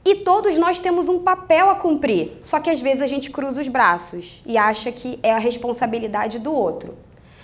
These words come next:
Então, o que eu tô chamando vocês aqui é pra gente se corresponsabilizar por todas as causas, em alguma medida. É a gente tornar algo que parece muito distante parte prática do nosso dia a dia.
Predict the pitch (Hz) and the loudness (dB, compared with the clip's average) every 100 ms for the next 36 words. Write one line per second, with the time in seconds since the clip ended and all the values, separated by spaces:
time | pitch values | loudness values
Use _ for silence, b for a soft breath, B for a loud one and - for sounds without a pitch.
0 | B B 349 370 392 453 523 466 - 311 | B B -2 0 2 0 0 -2 0 2
1 | 262 262 254 220 208 202 208 190 180 - | 2 2 0 -4 -6 -4 -4 -2 -6 -8
2 | 277 285 - B B 339 381 359 359 349 | -8 -6 -8 B B -4 -2 -2 -2 -2
3 | 392 - 359 349 349 339 330 285 320 330 | -4 -2 0 0 -2 -6 -4 -2 -2 -4
4 | 254 254 285 262 - - - - - 285 | 0 0 0 -8 -20 -20 -20 -14 -6 -6
5 | - 381 466 330 302 - 220 190 196 196 | -2 0 0 -2 -2 0 0 0 -2 -8
6 | 214 214 220 226 233 180 160 156 - - | -6 -4 -4 -6 -6 -6 -8 -8 -14 -18
7 | - B B B B 311 339 320 349 - | -20 B B B B 2 2 2 -2 0
8 | 330 254 240 269 330 - B B B 247 | -2 0 0 2 0 -4 B B B 4
9 | 262 277 277 269 262 247 262 277 285 349 | 4 4 -2 2 2 2 0 0 0 0
10 | 254 254 - 277 247 - - 208 - - | -4 -6 -4 -2 0 -2 -4 -8 -10 -10
11 | - 359 349 - - 349 381 - 349 349 | -2 0 -2 -8 0 2 2 -2 -4 -2
12 | 339 330 277 311 320 240 277 240 180 - | -2 -4 -6 -4 -2 -2 -2 -2 -2 -10